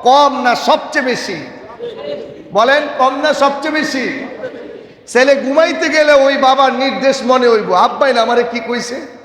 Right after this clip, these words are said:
কারণ বলছেন কয়বার? পঞ্চাশ বার। আল্লাহ বলেন, "আমি পঞ্চাশের অধিক পরিমাণ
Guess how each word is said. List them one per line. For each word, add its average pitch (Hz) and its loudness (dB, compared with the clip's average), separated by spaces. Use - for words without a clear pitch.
কারণ 202 0
বলছেন 240 2
কয়বার? 262 2
পঞ্চাশ 254 2
বার। 143 -2
আল্লাহ 190 -2
বলেন, 185 -2
"আমি 180 -4
পঞ্চাশের 226 0
অধিক 277 -2
পরিমাণ 190 -2